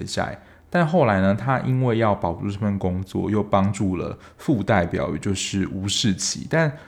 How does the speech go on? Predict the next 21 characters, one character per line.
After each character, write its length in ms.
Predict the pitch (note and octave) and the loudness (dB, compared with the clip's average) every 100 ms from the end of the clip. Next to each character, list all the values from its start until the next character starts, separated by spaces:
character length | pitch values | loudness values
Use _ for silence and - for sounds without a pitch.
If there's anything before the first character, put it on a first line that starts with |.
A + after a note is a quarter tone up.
| - | -10
吴 100 | - | -4
世 160 | A#2+ E3 | 0 2
奇 80 | G#2+ | 2
后 160 | A#2+ | 4
来 80 | G2 | 2
就 140 | G2 G#2 | 2 2
发 260 | - F#2+ | 4 2
现 240 | F#2+ G2+ F#2+ | 4 2 2
说， 260 | F#2+ F#2+ | 0 0
其 300 | F#2 - F#2 | 0 -2 -2
实 160 | F2+ F#2 | -2 -4
是 320 | - G2+ F#2+ F#2+ - - | -2 -2 -2 -4 -12 -2
有 140 | G2 | 0
点 260 | G#2 G2 F#2 | 2 2 2
跟 360 | G2+ F#2+ F#2+ G2 | 2 2 2 -2
卢 160 | G2+ G2 | -2 2
高 220 | G#2 G2+ | 4 4
正 180 | G#2 G2 - | 2 0 4
对 200 | A2+ F#2 | 6 6
着 120 | F#2 | -2
打。 300 | - - - | -8 -8 -8